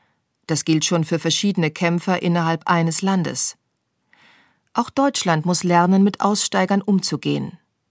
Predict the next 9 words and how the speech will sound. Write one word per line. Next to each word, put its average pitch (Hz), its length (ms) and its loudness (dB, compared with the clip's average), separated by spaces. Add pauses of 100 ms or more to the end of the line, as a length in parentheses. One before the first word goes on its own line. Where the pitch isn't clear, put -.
Denn 151 180 2
deutsche 156 320 0
Islamisten 165 640 0
kämpfen 156 420 -2
heute 170 300 2
in 165 100 0
Somalia 156 580 2
und 156 100 0
Syrien, 190 500 2